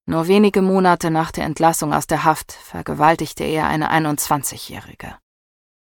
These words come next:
Auffällig war, dass das Opfer extrem untergewichtig war und daher deutlich jünger wirkte.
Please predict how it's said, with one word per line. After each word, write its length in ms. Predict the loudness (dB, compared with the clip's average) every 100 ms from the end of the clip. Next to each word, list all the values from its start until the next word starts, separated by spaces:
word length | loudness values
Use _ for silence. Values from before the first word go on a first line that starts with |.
| _ _ _ _ _ _ 4
Auffällig 680 | 4 2 -4 -2 -4 -2
war, 280 | 0 0 -2
dass 180 | -6 -4
das 240 | -2 0
Opfer 340 | 0 0 -2 -2
extrem 520 | -4 -6 0 2 2
untergewichtig 920 | 0 -4 -4 -6 -8 -8 -10 -12 -2
war 240 | 2 2 0
und 160 | -6
daher 220 | -6 -4 0
deutlich 460 | 2 2 -2 -6
jünger 340 | -2 -2 -4 -8
wirkte. 380 | -16 -16 -18